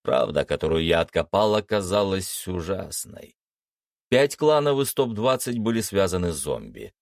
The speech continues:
Самый могущественный, с пятью грандмагами, клан на втором месте.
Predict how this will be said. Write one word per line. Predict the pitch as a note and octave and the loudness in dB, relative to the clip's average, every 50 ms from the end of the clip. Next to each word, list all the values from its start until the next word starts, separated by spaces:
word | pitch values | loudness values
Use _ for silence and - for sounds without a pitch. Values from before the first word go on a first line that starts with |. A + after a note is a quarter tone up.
| _ _ _ _ _ _ _ - | _ _ _ _ _ _ _ -2
Самый | - A#2 G#2+ G2+ G#2 | 0 2 4 4 4
могущественный, | G#2 G#2+ G#2+ G#2 A2+ B2+ A#2 - - D#2 - - - - B1 B1+ B1+ B1+ B1+ C2+ C#2 D2 | 4 4 2 2 0 -2 -2 -2 -4 -4 -6 -8 -8 -8 -14 -12 -12 -10 -10 -10 -8 -8
с | - - | -8 -6
пятью | - F2+ F2 D#2 - F2 F#2 G2+ G2+ G2+ | -4 -6 -6 -6 -4 -4 -2 -2 -2 0
грандмагами, | F2+ G2+ G2+ G2+ G2 F2 - G#2 A2 A#2+ A#2+ A#2 A2 A#2+ A#2+ A#2+ A#2+ A#2+ A#2 A2+ G2 _ | 0 2 2 2 0 -2 -2 0 2 2 2 0 0 0 2 2 4 2 2 0 -2 _
клан | - - G2+ G#2 G#2 G#2 G#2+ A2 A2+ A2 G#2+ | -6 -2 0 2 2 2 2 2 0 0 0
на | G#2+ G#2 | 0 -2
втором | G2 - - F#2+ F#2 F2 E2 D#2+ D#2 | -2 0 -2 0 0 0 0 -2 -2
месте. | D2+ C#2+ C2 - - - - - - - A1+ G#1+ | -6 -8 -10 -10 -10 -10 -10 -10 -8 -10 -10 -10